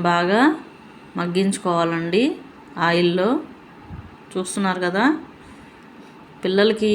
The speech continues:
ఇలాంటివన్నీ పెడితే చాలా బలం అండి. ఉత్తగా తింటే ఇంకా మంచిది, తినలేరు కదా పిల్లలు,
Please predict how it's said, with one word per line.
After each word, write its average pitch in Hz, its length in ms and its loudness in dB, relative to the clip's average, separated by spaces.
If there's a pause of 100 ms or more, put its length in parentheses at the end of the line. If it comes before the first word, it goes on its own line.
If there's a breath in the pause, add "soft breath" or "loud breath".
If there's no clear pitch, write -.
(120)
ఇలాంటివన్నీ 185 640 0
పెడితే 190 240 0 (140)
చాలా 175 240 2 (100)
బలం 175 300 0
అండి. 185 260 0 (1080 loud breath)
ఉత్తగా 196 320 2 (100)
తింటే 196 280 0 (120)
ఇంకా 175 240 2 (120)
మంచిది, 190 380 -4 (420)
తినలేరు 190 440 0
కదా 170 180 -2 (120)
పిల్లలు, 180 340 -2